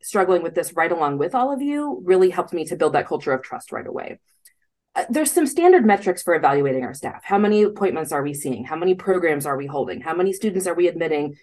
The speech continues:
and where are they coming from? Um, how many people are graduating? And, you know, all of those different things are, are data points that we collect and that we care about. But another data point that I care about very deeply is staff satisfaction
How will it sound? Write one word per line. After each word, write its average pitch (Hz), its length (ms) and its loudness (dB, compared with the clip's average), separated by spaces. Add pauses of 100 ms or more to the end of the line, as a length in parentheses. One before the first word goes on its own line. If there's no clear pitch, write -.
(120)
and 180 160 4
where 151 140 6
are 156 60 2
they 175 100 6
coming 175 400 -2
from? 127 320 -4 (400)
Um, 151 260 4
how 190 120 0
many 208 160 2
people 220 260 2
are 226 80 8
graduating? 143 680 2
And, - 140 -6
you 190 80 6
know, 151 180 0
all 285 220 4
of 277 80 0
those 254 160 6
different 170 320 -2
things 147 280 -4
are, 147 380 0
are 208 80 2
data 214 220 4
points 202 240 2
that - 80 -4
we 180 80 2
collect 165 300 -2
and 156 80 -6
that 127 80 -4
we 147 80 -6
care 139 260 -4
about. 120 360 -2 (420)
But 226 200 4
another 277 300 4
data 190 220 4
point 151 260 -4
that 156 80 -4
I 151 80 0
care 160 200 -6
about 143 200 0
very 156 180 0
deeply 151 440 -4
is 143 180 -4
staff 156 240 0
satisfaction - 800 -8